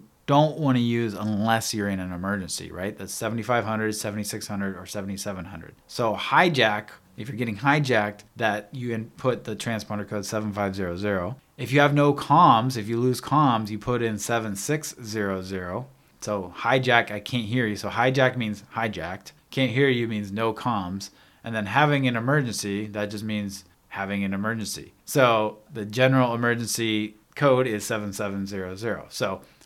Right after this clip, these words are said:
hijack, I can't hear you, I'm having an emergency. Those go in line if you just then remember they start at seventy-five hundred,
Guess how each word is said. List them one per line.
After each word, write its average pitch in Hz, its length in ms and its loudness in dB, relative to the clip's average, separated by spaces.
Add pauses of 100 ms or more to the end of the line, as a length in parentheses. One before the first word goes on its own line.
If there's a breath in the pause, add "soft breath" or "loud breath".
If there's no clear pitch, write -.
hijack, 123 560 4
I 107 100 -10
can't 110 280 -6
hear 117 160 0
you, 113 240 0
I'm 98 160 -8
having 104 340 -4
an 90 80 -8
emergency. 104 720 -2 (100)
Those 127 360 2
go 117 260 2
in 110 160 -2
line 107 220 0
if 104 160 -2
you 104 60 -10
just 110 200 -2
then 113 220 2
remember 101 560 0
they 95 160 -6
start 101 240 -2
at - 80 -6
seventy-five 95 440 -4
hundred, 143 380 2